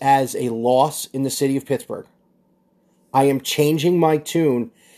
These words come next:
and I have the Browns winning this game twenty-four to twenty-one,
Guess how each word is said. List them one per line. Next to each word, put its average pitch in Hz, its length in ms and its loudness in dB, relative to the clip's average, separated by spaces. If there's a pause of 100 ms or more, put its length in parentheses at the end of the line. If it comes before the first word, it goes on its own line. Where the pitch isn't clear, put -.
(160)
and 127 100 -6
I 131 140 2
have 147 340 2
the 160 60 -2
Browns 143 420 2
winning 135 300 0
this 165 160 0
game 143 220 0
twenty-four 165 500 0
to 160 60 0
twenty-one, 143 720 0